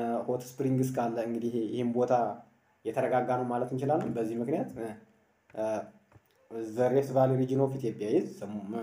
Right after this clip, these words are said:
the most unstable part of the country ብለን ኮንክሉድ ማድረግ እንችላለን። Why? Because there are numerous hot springs, femoralis, active volcanoes, geysters and frequent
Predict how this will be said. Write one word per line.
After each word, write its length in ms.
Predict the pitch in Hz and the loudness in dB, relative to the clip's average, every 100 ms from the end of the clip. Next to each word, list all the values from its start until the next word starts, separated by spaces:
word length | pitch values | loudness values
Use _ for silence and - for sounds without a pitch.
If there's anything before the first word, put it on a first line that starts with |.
| 101 | -8
the 140 | 98 110 | -8 -8
most 320 | 120 156 - | -4 -4 -4
unstable 480 | 117 120 - 117 117 | -4 -4 -4 -6 0
part 220 | 131 - | 0 0
of 100 | 196 - - - - | -2 -6 -16 -20 -8
the 120 | 110 | -6
country 320 | - 113 110 | -4 -4 -4
ብለን 220 | 104 123 | -4 -4
ኮንክሉድ 360 | 123 110 110 110 | -2 -4 -4 -6
ማድረግ 320 | 113 127 190 196 - - - | -4 -2 -2 -4 -14 -20 -12
እንችላለን። 480 | 104 113 101 95 | -8 -6 -6 -6
Why? 180 | 92 120 151 | 0 6 6
Because 500 | 139 - 110 139 156 | 4 0 4 4 4
there 200 | - 120 | 2 0
are 120 | 123 | 2
numerous 460 | 123 139 156 160 156 - | 2 4 4 4 2 -2
hot 220 | 123 117 | -6 -6
springs, 560 | - 156 160 156 151 - | -4 -2 0 -2 -6 -10
femoralis, 580 | - 113 113 131 151 156 - | -8 -4 0 2 2 -2 -4
active 300 | 113 - 107 | -6 -6 -4
volcanoes, 480 | 113 120 143 156 - - _ - | -2 2 2 2 -2 -12 _ -6
geysters 540 | 120 117 - 151 156 - 120 | -2 -2 2 2 2 -2 -4
and 220 | 113 107 110 | -2 -2 -4
frequent 400 | - 117 131 175 | -2 -2 2 2